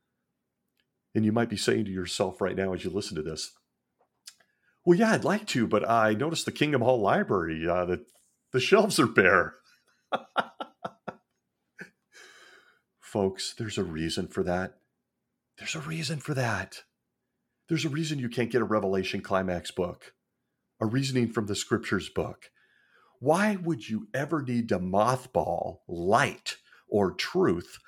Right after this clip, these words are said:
from Jesus Christ himself? Ask yourself that.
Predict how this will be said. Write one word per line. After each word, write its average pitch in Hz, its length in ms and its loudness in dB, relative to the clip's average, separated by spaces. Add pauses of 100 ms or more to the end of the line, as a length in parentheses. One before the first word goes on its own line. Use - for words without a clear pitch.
(160)
from 175 220 0
Jesus 117 400 -4
Christ 113 380 -2
himself? 214 580 -6 (1120)
Ask 214 300 -8
yourself 127 440 -4
that. - 320 -6